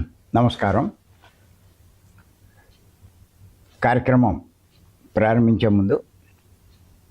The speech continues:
గురువు గారు బ్రహ్మర్షి పత్రి గారికి ఒకసారి మనం ధన్యవాదాలు చెప్పుకుందాం.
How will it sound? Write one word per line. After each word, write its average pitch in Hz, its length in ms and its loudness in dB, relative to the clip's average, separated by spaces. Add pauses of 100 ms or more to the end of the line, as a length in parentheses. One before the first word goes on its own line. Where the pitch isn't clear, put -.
(1200)
గురువు 135 300 2
గారు 127 180 2
బ్రహ్మర్షి 107 440 0
పత్రి 98 320 -4
గారికి 95 260 0
ఒకసారి 87 300 -4
మనం 87 260 -2 (1160)
ధన్యవాదాలు 92 600 0
చెప్పుకుందాం. - 420 -12